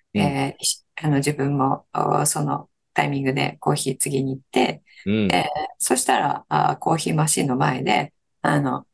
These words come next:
Speaker 2: 二人で立つことになるじゃないですか。
Speaker 1: うーん。
Speaker 2: うん。そしたら「最近どう？」とか、あの、まあ、「最近どう？」も今、あの、えー、嫌われるようなので。
Speaker 1: えー、「最近どう？」嫌われるんすか？今。
Speaker 2: そうそう。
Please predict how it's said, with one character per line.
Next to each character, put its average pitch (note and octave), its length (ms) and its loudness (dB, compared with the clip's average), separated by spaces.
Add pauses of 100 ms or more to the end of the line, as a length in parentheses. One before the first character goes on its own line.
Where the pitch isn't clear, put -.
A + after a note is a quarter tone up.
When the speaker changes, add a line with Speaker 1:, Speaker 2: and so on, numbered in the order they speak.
Speaker 2:
二 - 180 2
人 D#3+ 120 -2
で C3+ 100 -2
立 E3 260 -4
つ - 140 0
こ C3 120 -2
と C3 100 -6
に B2+ 120 -4
な D3 160 2
る C3+ 60 -8
じ - 100 -10
ゃ - 80 -6
な - 80 -10
い - 40 -12
で - 100 -10
す - 100 -2
か。 - 180 -8 (300)
Speaker 1:
う F2+ 80 -2
ー A2 880 2
ん。 D2 200 -10 (280)
Speaker 2:
う F#4+ 80 -2
ん。 C#3 160 -4 (140)
そ A#3 80 0
し A#3+ 60 2
た - 100 2
ら A3 80 0
「最 E3+ 220 0
近 F3 180 -2
ど E3+ 220 4
う？」 C3+ 100 0
と D#3 140 -4
か、 D3 400 0 (320)
あ D#3+ 160 -2
の、 C3+ 260 -4
ま - 120 0
あ、 - 40 4
「最 B3+ 180 2
近 - 200 2
ど - 160 4
う？」 - 20 -2
も D#3 120 -2
今、 D#3+ 420 -2
あ C#3 120 -4
の、 B2 280 -4 (280)
え C3 280 -8
ー、 C#3 120 -16
嫌 F3 140 4
わ E3+ 100 2
れ E3 120 -4
る E3+ 80 -2
よ E3+ 160 2
う D3+ 60 2
な D3 100 -2
の B2 160 -6
で。 - 340 -2 (220)
Speaker 1:
え - 40 8 (120)
ー、 A3 40 2
「最 - 280 2
近 A#3 240 2
ど - 220 4
う？」 E3+ 120 -6
嫌 - 180 2
わ B3 160 2
れ C#3+ 120 2
る C#3+ 140 4
ん C3 60 0
す - 120 -10
か？ - 200 -6 (220)
今。 F#2 320 0
Speaker 2:
そ C4+ 200 4
う - 20 2
そ A#3+ 200 0
う。 F3+ 220 0